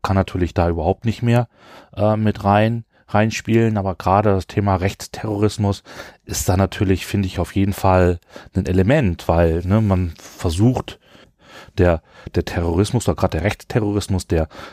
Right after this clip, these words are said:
einen Bürgerkrieg in Deutschland damit erzeugen,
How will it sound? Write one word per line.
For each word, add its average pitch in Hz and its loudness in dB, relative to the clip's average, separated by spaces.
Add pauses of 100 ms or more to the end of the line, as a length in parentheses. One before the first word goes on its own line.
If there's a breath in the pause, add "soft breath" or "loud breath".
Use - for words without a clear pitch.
einen 87 -6
Bürgerkrieg 87 0 (260 soft breath)
in 87 -4
Deutschland 87 -2 (280)
damit 98 2
erzeugen, 90 -2